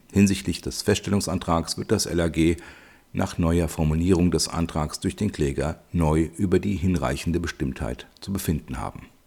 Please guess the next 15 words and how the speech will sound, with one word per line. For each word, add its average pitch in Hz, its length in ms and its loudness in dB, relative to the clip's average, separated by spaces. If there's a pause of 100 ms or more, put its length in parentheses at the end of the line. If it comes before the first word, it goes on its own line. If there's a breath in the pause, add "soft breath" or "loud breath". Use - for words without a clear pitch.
(200)
Praxishinweis. - 920 -4 (440)
Das - 160 -6
B 113 160 6
A 104 40 8
G 110 220 4
grenzt 85 460 -2
überzeugend 92 720 0
die 98 260 0
von - 220 -10
einer 71 300 -4
einseitigen 82 680 0
Nichtvornahme 78 840 0
einer 76 180 -4
Handlung 92 380 -2
abhängige 92 580 2